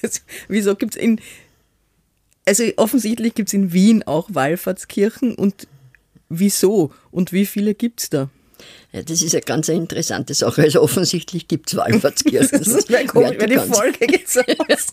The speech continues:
Speaker 2: <laughs> Wär jetzt aus, genau. Also das machen wir nicht. Ähm, es gibt viel, also, oder etliche Kirchen, bei denen,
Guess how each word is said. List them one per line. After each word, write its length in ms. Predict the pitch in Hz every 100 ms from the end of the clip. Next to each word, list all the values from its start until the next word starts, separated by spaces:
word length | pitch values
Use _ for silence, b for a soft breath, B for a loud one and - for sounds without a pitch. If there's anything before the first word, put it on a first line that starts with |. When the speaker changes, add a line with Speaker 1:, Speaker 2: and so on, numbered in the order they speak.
| B 254
Speaker 2:
<laughs> 220 | - -
Wär 220 | 180 175
jetzt 240 | 214 -
aus, 320 | - 120 - -
genau. 360 | 135 - 143 - - B 254 -
Also 200 | 165 165
das 200 | 175 -
machen 260 | 156 -
wir 60 | 170
nicht. 180 | - - 185 196 180 B -
Ähm, 420 | 151 151 151 - _ -
es 240 | - -
gibt 320 | - - _ -
viel, 680 | - - - 214 233 262 -
also, 200 | - 143 -
oder 320 | 147 151 -
etliche 460 | 151 - 339 - 143
Kirchen, 540 | - 269 269 - 277
bei 120 | - 233
denen, 580 | - 196 208 208 208